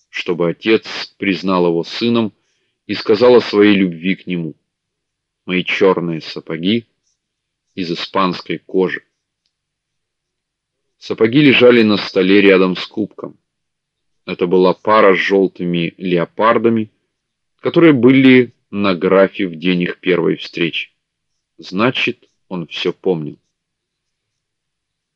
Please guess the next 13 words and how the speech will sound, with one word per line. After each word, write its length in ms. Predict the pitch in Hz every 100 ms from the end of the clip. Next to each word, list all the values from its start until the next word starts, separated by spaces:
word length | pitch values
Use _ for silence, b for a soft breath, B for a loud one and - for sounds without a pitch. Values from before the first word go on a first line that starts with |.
| _ 92
Но 140 | 107
юноша 440 | 135 170 170 - 147
не 120 | 143
получил 580 | - 107 104 - 113 104
земли. 440 | 110 127 120 - _ _ _ _ _ _ -
Батри 420 | 82 90 90 92
продолжал: 680 | - 95 104 110 127 98 - _ _ _ _ _ _
«Далее 440 | - 90 110 104 101
я 80 | 95
отдаю 380 | 92 98 101
своего 640 | 101 - 92 90 98 98 92 -
незаконнорожденного 1300 | 104 87 95 98 95 95 92 87 98 95 90 90 90
сына 480 | - 117 127 135